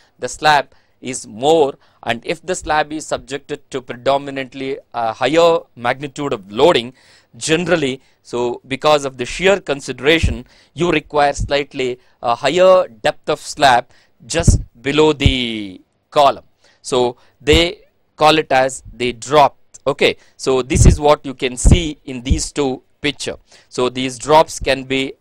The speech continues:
a pl-, type, a rectangular thing, something like this, or it can be a trapezoidal shape in this particular form. So these type of fla-, these type of slabs are generally called as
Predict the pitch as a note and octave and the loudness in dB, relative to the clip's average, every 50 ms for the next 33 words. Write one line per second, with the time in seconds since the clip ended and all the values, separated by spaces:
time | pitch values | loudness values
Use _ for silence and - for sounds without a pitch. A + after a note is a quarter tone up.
0 | _ - B2+ B2+ B2+ B2 B2 B2+ B2+ _ _ _ _ - C3+ C3+ _ _ _ _ | _ -2 0 2 2 2 2 0 -4 _ _ _ _ -20 -20 -20 _ _ _ _
1 | _ _ _ _ _ _ - - C#3 C3+ C3 - _ - B2+ B2+ B2 A#2 _ - | _ _ _ _ _ _ -4 -2 0 0 -2 -4 _ -6 -6 -4 -4 -6 _ -4
2 | D3+ D3 D3 C#3+ C3+ C#3+ C#3+ C#3 C3 C3 _ _ _ _ _ _ _ _ _ _ | -2 -2 -2 -4 -4 -4 -4 -4 -4 -8 _ _ _ _ _ _ _ _ _ _
3 | _ _ _ _ _ _ - - C#3 C3+ C3+ - C#3+ B2+ - - C#3 B2+ B2 B2 | _ _ _ _ _ _ -8 -6 -6 -6 -4 -4 -4 -4 -4 -6 -10 -8 -4 -4
4 | A#2 G#2 G#2 C#3 E3 F3+ - - - _ _ _ _ - - C#3 D#3 D#3+ D#3+ D#3+ | -6 -4 -2 -2 -2 -2 -2 -8 -20 _ _ _ _ -4 2 4 6 6 4 4
5 | - - C3+ B2+ - - C3+ B2 B2+ A#2+ B2+ B2+ C3 C3 B2+ - - A#2+ A#2 - | 0 -8 -16 -14 -10 -8 -8 -6 -6 -6 -6 -4 -4 -4 -4 -6 -12 -12 -12 -8
6 | - C3 - - C#3 B2+ B2 C3 B2 B2 B2 A#2+ A#2+ A#2+ A#2 - - C3 B2 A2+ | -8 -10 -8 -8 -8 -4 0 2 2 2 2 0 -4 -6 -10 -8 -6 -4 -4 -4
7 | - _ _ _ _ _ _ - - B2+ A#2 B2 - - - A#2 A2+ - A2+ - | -6 _ _ _ _ _ _ -14 -12 -10 -8 -8 -8 -6 -6 -6 -8 -8 -12 -8
8 | - A#2 A2+ A2 A#2 A#2+ _ _ _ _ - - D3 A#2 F2 - _ _ _ _ | -4 -2 -2 -2 -4 -8 _ _ _ _ -2 0 0 0 0 -2 _ _ _ _
9 | _ - - B2 B2 B2 F3+ A3+ A#3+ - - F3+ E3+ F3 E3+ - D#3+ C#3+ - - | _ -10 -10 -10 -4 2 4 4 6 6 4 4 0 0 -2 -6 -8 -8 -8 -6
10 | D#3+ D#3 D3 C3+ C#3 - _ _ C#3 E3+ F#3+ F#3+ F#3 E3+ D#3+ D#3+ D#3+ - C#3+ C#3 | -2 0 0 0 -2 -6 _ _ -10 -6 0 0 0 0 0 -6 -6 -10 -14 -14
11 | - - D3+ C#3+ C3+ B2+ - _ _ _ _ _ _ - A2+ A#2+ A2 - - D3+ | -10 -4 -2 -2 -2 -2 -4 _ _ _ _ _ _ -12 -12 -12 -12 -10 -12 -10
12 | D#3+ D#3+ E3 D#3+ D#3+ D#3 E3 - _ _ _ - C#3 C3+ C#3 C#3+ D3 - - C3 | -8 -8 -8 -8 -8 -8 -10 -12 _ _ _ -4 0 0 0 -2 -4 -6 -4 -2
13 | B2 B2 B2+ B2+ - | -2 -2 -4 -6 -12